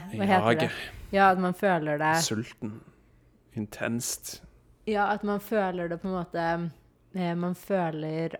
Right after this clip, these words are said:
Speaker 1: alt det alle andre føler, fordi vi er så
Speaker 2: Ja.
Speaker 1: sensitive.
Speaker 2: Ja, man plukker jo opp. Mange av oss er jo,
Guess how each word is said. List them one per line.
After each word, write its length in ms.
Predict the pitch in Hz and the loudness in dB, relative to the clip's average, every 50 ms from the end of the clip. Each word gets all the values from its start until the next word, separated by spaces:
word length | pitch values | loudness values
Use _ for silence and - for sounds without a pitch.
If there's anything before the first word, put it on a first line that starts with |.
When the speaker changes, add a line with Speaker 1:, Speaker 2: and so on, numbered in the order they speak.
| - | 0
Speaker 1:
alt 200 | 175 175 170 - - | 0 0 0 0 -2
det 60 | 175 - | -2 -2
alle 200 | - 185 175 170 160 | 0 -2 0 0 0
andre 260 | 170 165 156 151 156 | 0 0 -2 -4 -4
føler, 480 | - 175 160 151 135 139 185 254 311 - - | -2 -2 -2 -2 0 0 0 0 0 -2 -2
fordi 200 | - 208 190 185 | -2 0 2 2
vi 60 | 175 175 | 2 2
er 80 | 170 165 | 2 2
så 100 | - 185 | 0 0
Speaker 2:
Ja. 60 | 190 - | -2 -2
Speaker 1:
sensitive. 720 | 160 147 147 - - 151 - 151 143 139 151 196 262 277 - - _ _ _ _ - - - - - - _ _ - 156 | -4 -4 -4 -8 -10 -8 -4 -4 0 2 4 2 2 2 -2 -16 _ _ _ _ -20 -20 -20 -20 -20 -20 _ _ -12 -10
Speaker 2:
Ja, 80 | 117 127 | -8 -6
man 140 | 135 131 | -6 -6
plukker 260 | 120 - - 107 - 135 135 | -8 -8 -8 -10 -6 -6 -6
jo 60 | 135 - | -4 -4
opp. 260 | - 113 - - - - - - - - - - - - - | -6 -6 -6 -6 -6 -6 -6 -6 -6 -10 -14 -16 -18 -8 0
Mange 300 | 135 135 135 117 117 139 | 2 2 2 2 0 -2
av 140 | 165 190 185 | -2 -2 -4
oss 320 | 131 - - - - - - - - - | -4 -6 -8 -12 -12 -14 -18 -16 -10 -6
er 100 | - 113 143 | -4 -4 -4
jo, 280 | 160 - 120 107 - | -4 -6 -8 -8 -10